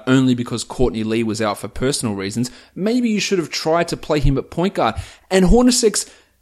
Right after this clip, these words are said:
potential solution to Mudiay sucking, "Maybe we should bring Jarrett Jack back." Look, no, you shouldn't. You shouldn't do it under any circumstance. Start Trey Burke. Put Ntilikina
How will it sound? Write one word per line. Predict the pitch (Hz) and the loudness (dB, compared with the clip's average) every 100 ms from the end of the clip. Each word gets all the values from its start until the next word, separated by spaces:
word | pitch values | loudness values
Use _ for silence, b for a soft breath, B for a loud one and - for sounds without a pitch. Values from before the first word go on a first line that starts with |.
| _ - | _ -8
potential | - - - 240 240 | -8 -4 0 2 2
solution | 208 - 180 185 240 170 | 0 2 4 4 4 2
to | 147 | 2
Mudiay | 139 147 160 151 127 | 2 2 4 4 4
sucking, | 123 - 226 151 110 175 - _ _ _ _ _ _ _ | 2 2 0 0 -2 -4 -12 _ _ _ _ _ _ _
"Maybe | 220 226 220 | 4 6 6
we | 214 | 4
should | - 165 | 4 2
bring | 190 170 | 2 4
Jarrett | 160 175 147 | 4 4 4
Jack | 160 208 - | 4 2 2
back." | 131 - | 0 2
Look, | 254 262 | 2 2
no, | 269 285 | 2 4
you | 233 | 2
shouldn't. | 208 269 277 120 | 0 2 2 0
You | - | -4
shouldn't | 156 226 226 | -6 -2 2
do | 226 | 4
it | 214 196 | 4 2
under | 202 - | -2 -2
any | 220 220 220 | 2 4 6
circumstance. | - 208 240 226 - 135 98 - - _ _ _ - | 6 6 4 -2 0 -2 -4 -10 -16 _ _ _ -12
Start | - - 113 123 | -8 0 2 0
Trey | - 127 120 | 0 2 4
Burke. | 120 131 104 - B B B | 6 4 2 -6 B B B
Put | - 160 175 - | 0 2 2 0
Ntilikina | 135 139 139 135 123 120 - | 2 2 2 0 0 0 -4